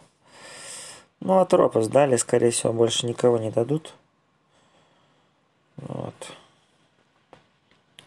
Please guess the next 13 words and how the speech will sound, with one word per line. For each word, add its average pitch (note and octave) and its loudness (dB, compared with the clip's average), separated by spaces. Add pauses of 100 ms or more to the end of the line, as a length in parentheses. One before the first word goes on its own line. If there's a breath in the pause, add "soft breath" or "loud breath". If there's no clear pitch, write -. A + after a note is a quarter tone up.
(100)
Ну, E3+ -4
средняя D3+ 4
она. G#2+ -4 (120)
В - -20
принципе, D3 -2
в C3 -10
тапок - 0 (960 soft breath)
<clears throat> F3 2 (880 loud breath)
какой-нибудь A#2 -2
зайдет A#2+ -2 (560)
атакующий. - -10 (1200 soft breath)
Так, G#2 -14 (220)
немножко G#2+ -10